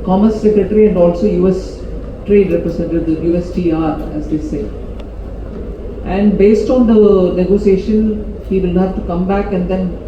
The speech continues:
we'll take a call. But before going, he's had consultations with a lot of stakeholders. And only after that, he's gone to negotiate and talk with the U S, uh,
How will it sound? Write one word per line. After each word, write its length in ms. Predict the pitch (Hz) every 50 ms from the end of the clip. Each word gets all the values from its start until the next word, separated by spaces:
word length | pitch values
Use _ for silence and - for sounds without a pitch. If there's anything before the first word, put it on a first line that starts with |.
| - - - - 180
we'll 240 | 180 175 165 -
take 160 | 190 190 180 202
a 100 | 180 -
call. 360 | - 175 170 165 143 - - -
But 160 | 180 175 - -
before 340 | 196 185 - 240 233 220
going, 1040 | 202 196 214 233 240 208 156 151 175 - - - - - - - 208 202 202 208 202
he's 200 | 208 214 202 -
had 260 | 208 214 240 247 -
consultations 720 | - 202 196 - - 220 214 - 220 208 208 214 214 - -
with 140 | - 202 190
a 40 | 180
lot 200 | 170 180 - 220
of 80 | 214
stakeholders. 720 | 214 208 190 202 208 208 - 202 185 160 147 - - - - - - - - - - - - - - - - - - -
And 160 | 196 185 185
only 240 | 202 214 220 247 247
after 260 | 208 196 185 - 202
that, 220 | 180 202 226 220 214
he's 280 | - 185 170 156 -
gone 340 | - 156 147 147 139 123 120 - - - - - - - -
to 800 | 185 170 160 156 151 151 147 - - - - - - - - -
negotiate 540 | 175 175 175 185 175 - 196 190 190 - 190
and 180 | 170 - -
talk 260 | - 180 185 - - -
with 120 | 170 147
the 80 | - 151
U 160 | 147 151 156
S, 260 | 156 156 - - - - - - - - - - - - - - - - -
uh, 460 | - - 147 - - - - - -